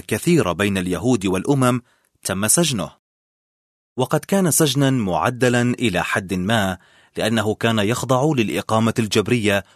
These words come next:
ولم يكن مطروحا في زنزانة كالبقية. ومن الواضح أنه كان يعيش في مكان خاص، وأنه كان مقيدا إلى جندي روماني،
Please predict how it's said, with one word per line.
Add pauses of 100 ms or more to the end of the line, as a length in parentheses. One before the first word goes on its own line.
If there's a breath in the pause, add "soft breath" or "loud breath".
(140 soft breath)
ولم
يكن
مطروحا
في
زنزانة
كالبقية. (680)
ومن
الواضح
أنه
كان
يعيش
في
مكان
خاص، (340 loud breath)
وأنه
كان
مقيدا (100)
إلى
جندي
روماني،